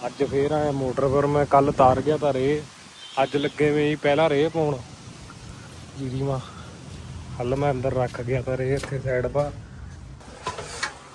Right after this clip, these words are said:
ਚੈੱਕ ਕਰਵਾਉਣਾ, ਚੈੱਕ। ਇਹ ਚੀਜ਼ਾਂ।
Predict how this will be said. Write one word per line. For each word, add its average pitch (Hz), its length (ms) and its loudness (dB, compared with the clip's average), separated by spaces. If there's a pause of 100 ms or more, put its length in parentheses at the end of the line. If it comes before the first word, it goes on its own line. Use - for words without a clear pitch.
(3500)
ਚੈੱਕ - 240 -10 (100)
ਕਰਵਾਉਣਾ, 131 360 -8 (300)
ਚੈੱਕ। - 1800 -12
ਇਹ 139 40 0
ਚੀਜ਼ਾਂ। 147 360 -4